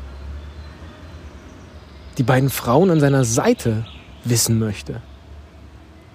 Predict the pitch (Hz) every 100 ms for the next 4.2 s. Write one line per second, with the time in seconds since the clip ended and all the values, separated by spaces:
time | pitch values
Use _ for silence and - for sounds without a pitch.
0 | - - 285 202 120 117 175 - - 156
1 | 196 104 90 - - - - - - -
2 | - - - - - - - - - -
3 | - - - - - 113 - 135 190 -
4 | 151 214